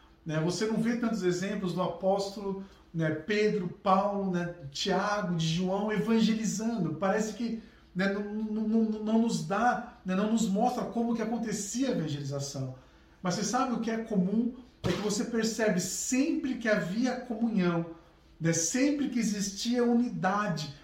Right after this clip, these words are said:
né, pessoas eram acrescidas. Né? Então a comunhão, ela sempre precedia, ela era anterior à chegada de novas pessoas,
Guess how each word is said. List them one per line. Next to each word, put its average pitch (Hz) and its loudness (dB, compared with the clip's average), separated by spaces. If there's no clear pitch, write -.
né, 185 2
pessoas 233 0
eram 233 -2
acrescidas. 226 -8
Né? 185 2
Então 233 2
a 214 0
comunhão, 240 4
ela 214 2
sempre 269 -2
precedia, 247 2
ela 196 6
era 220 4
anterior 254 2
à 202 -4
chegada 220 -2
de 226 -4
novas 226 0
pessoas, 214 -10